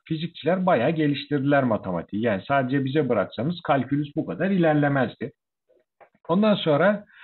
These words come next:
aradan birkaç yüz yıl daha geçtikten sonra Einstein diye biri çıktı.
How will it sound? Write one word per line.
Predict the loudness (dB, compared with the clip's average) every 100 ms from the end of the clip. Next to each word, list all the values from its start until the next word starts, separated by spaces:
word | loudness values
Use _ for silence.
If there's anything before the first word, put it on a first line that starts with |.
| -20 -20 -20 _ _
aradan | 2 4 4 2
birkaç | 0 -2 -2
yüz | -4 -6 -6
yıl | -2 -2 0
daha | 2 2
geçtikten | 2 0 -4 -2 0
sonra | 2 2 2 4 2
Einstein | 0 0 0 2 0
diye | 2 2
biri | 0 -2
çıktı. | -6 -4 0 2 0